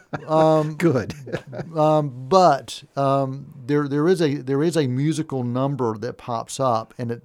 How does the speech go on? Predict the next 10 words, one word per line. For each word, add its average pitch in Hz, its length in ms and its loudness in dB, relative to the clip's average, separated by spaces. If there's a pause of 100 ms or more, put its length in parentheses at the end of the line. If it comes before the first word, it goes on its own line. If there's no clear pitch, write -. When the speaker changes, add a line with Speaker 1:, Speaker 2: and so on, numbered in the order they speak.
(120)
Speaker 1:
it, 123 140 -8 (100)
it 117 160 -10
is 104 180 -8
organic 131 560 -2
the 113 100 0
way 107 160 -2
it 107 120 -14
pops 117 380 -2
Speaker 2:
Okay. 151 40 -2
Speaker 1:
up. 127 280 0